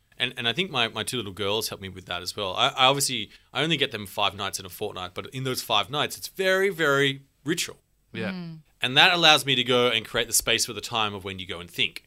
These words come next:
Speaker 2: Yeah.
Speaker 1: 'Cause I know, okay, I'm gonna have some time to think here. Okay, well, I'll just go and think. And you're asking yourself all the time,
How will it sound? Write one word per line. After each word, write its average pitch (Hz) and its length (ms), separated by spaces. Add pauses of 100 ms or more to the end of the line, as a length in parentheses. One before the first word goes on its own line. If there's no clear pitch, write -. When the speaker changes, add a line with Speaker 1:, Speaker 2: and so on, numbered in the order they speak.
Speaker 2:
Yeah. 113 220
Speaker 1:
'Cause 85 100
I 117 60
know, 127 440
okay, 120 160
I'm 113 180
gonna 143 120
have 120 80
some - 100
time 101 200
to 95 60
think 113 200
here. 98 400 (420)
Okay, 104 280
well, 98 200
I'll 90 140
just - 220
go 95 80
and 90 100
think. - 320 (640)
And 110 640 (240)
you're 147 240
asking 175 320
yourself 120 320
all 113 100
the 110 80
time, 107 400